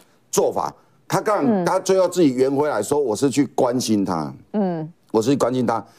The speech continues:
Speaker 1: 但是他这种把人标签，采取不同做法，社宅的时候他就弄过一次啊。上次社宅不是那个明伦社宅的时候吗？
Speaker 2: 嗯。
Speaker 1: 租金四万块嘛，然后他说什么？
Speaker 2: 对。
Speaker 1: 他说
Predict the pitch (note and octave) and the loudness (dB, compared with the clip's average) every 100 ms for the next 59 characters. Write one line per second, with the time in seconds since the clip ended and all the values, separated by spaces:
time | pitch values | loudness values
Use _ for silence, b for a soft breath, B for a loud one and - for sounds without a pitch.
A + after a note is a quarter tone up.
0 | b b A#3 G#3+ A3+ A#3 F3+ - A#2+ A#2 | b b 0 0 2 2 0 -2 -2 0
1 | B2+ - F3+ F3+ - G3+ E3 B2+ D3 B2 | 0 2 2 0 2 0 0 -2 -4 -2
2 | F#3+ - C3+ C3+ D3 G2+ E2 - b b | -2 0 -2 0 0 0 -4 -8 b b
3 | b - A#3+ F#3 C3 A2 A#2+ D3+ D3+ D3+ | b -2 0 2 0 0 0 0 0 0
4 | C#3+ B2+ C3+ A#2+ C3 A#2 G#2 - b b | 0 0 0 0 2 0 -2 -12 b b
5 | b - F#3 F#3+ G3 G#3+ D#3 B2 C3+ E3 | b -6 -2 0 2 0 0 0 2 2
6 | E3+ D3 D3 D#3+ C3+ B2+ D#3+ A#2+ G2 A2 | 2 2 2 2 0 0 -2 -2 -4 -2
7 | A#3+ A#3 C3 B2 B2 A#2+ - - C#3 C#3+ | -2 0 0 -2 -4 -8 -16 -4 0 2
8 | D3 C#3+ C#3+ B2+ A#2+ B2 F#2 D#2+ - C3 | 2 2 0 0 -2 -2 -4 -8 -4 -2
9 | C#3+ C#3 D3 G#2+ G2 C3+ B2+ C3+ | 0 -2 -2 0 0 0 0 -2